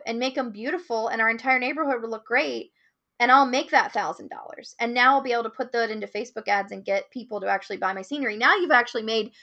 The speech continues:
you've made a connection with your entire neighborhood. You have a ton of clients. And now what if they want you to paint a scenery on not just their mailbox, but, like, on their,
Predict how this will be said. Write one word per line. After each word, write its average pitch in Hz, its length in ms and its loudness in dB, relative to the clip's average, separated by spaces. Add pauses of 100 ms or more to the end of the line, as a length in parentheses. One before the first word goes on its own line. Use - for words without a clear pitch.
(240)
you've 262 180 -2
made 269 220 0
a 247 80 0
connection 269 420 -4
with 240 160 -6
your 233 100 -2
entire 247 340 0
neighborhood. 240 500 -4
You 254 100 -6
have 220 160 0
a 208 60 -10
ton 262 220 -4
of 294 100 -4
clients. 214 540 -4 (400)
And 254 400 0 (1120)
now 269 460 2
what 262 220 2
if 269 100 0
they 262 100 2
want 247 220 -4
you 233 80 -6
to 233 60 -6
paint 226 220 -10
a 214 40 -10
scenery 214 420 -8
on 196 320 -4
not 214 160 -2
just 220 140 -16
their 185 120 -4
mailbox, 196 460 -4
but, 190 80 -8
like, 185 160 -4
on 190 180 -4
their, 185 340 -8